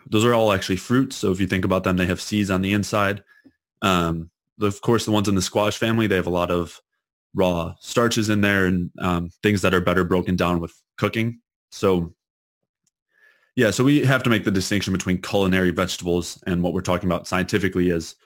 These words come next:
what would be vegetation or versus fruits. So a lot of the things that we call vegetables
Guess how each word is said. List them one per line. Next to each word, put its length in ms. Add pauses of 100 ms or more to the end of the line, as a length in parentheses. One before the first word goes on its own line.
(240)
what 100
would 100
be 100
vegetation 840
or 320
versus 260
fruits. 480
So 380 (260)
a 20
lot 160
of 160
the 60
things 240
that 100
we 100
call 300
vegetables 600